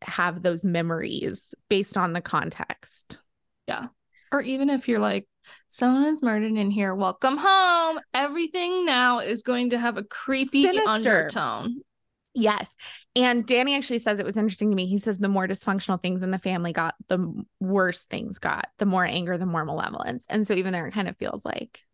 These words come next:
Speaker 1: you know, I'm not equipped to psychoanalyze, but I can even see as you're an adult looking back that the, the worse things got with your family, the more
Speaker 2: Yeah.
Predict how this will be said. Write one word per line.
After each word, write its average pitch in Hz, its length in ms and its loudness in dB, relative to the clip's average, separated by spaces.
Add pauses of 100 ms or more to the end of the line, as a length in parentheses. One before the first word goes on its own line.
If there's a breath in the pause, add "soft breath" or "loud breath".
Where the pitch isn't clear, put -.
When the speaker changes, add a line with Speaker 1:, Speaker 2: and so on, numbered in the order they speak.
(260)
Speaker 1:
you 202 120 0
know, 175 60 -2
I'm 180 120 -4
not 175 140 -4
equipped - 320 -6
to - 60 -12
psychoanalyze, 160 680 -2
but 208 80 2
I 214 80 4
can 226 140 2
even 190 180 0
see - 340 -6 (400 loud breath)
as 196 240 -2
you're 185 260 2
an 175 120 2
adult 175 320 0
looking 160 320 -4
back - 400 -10
that 185 220 -2
the, 165 260 -2 (500 soft breath)
the 196 200 0
worse 190 380 2
things 190 360 -2
got - 320 -2 (160)
with 196 180 -4
your 180 140 0
family, 170 480 -2
the 180 160 -2
more 165 460 0
Speaker 2:
Yeah. - 140 -4